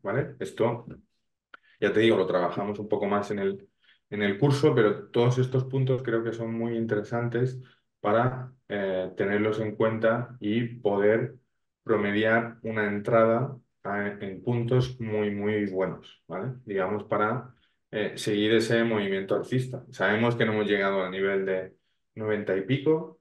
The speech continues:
¿vale? Que es el que nos ha marcado siempre, eh, el punto de, de salida. Y, bueno,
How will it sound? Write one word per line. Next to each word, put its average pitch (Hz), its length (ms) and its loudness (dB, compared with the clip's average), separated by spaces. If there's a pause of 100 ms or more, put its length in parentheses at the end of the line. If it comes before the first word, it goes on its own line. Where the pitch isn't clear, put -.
(120)
¿vale? 127 280 0
Que 104 80 -6
es - 120 -6
el 98 120 0
que 104 80 -4
nos 98 200 -4
ha 101 80 -2
marcado 98 480 0
siempre, 98 580 0 (560)
eh, 98 480 -2
el 104 200 -2
punto 104 380 2
de, 101 440 -2
de 98 460 0
salida. 135 600 0 (1160)
Y, 127 320 0
bueno, 104 420 -2